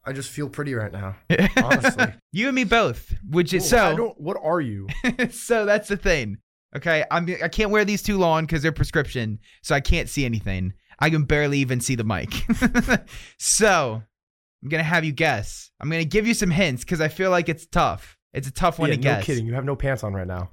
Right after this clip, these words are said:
Speaker 2: Right. Well, yeah. So
Speaker 1: <laughs>
Speaker 2: I am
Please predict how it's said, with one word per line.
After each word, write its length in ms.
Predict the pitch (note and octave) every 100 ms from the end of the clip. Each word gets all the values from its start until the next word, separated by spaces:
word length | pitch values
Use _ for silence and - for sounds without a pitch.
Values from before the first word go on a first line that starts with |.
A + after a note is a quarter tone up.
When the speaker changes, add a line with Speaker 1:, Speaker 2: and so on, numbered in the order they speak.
| -
Speaker 2:
Right. 420 | C#3 E3+ B2+ - _
Well, 280 | C#3+ E3+ E3 D3+
yeah. 340 | D#3 G#2+ F2+ - _ - -
So 560 | - - G#3+ E3+ A2+ A#2+ -
Speaker 1:
<laughs> 1300 | - - - _ _ _ _ _ _ _ - _ _ -
Speaker 2:
I 180 | D3+ D#3+
am 600 | - D3 C#3 C3 C#3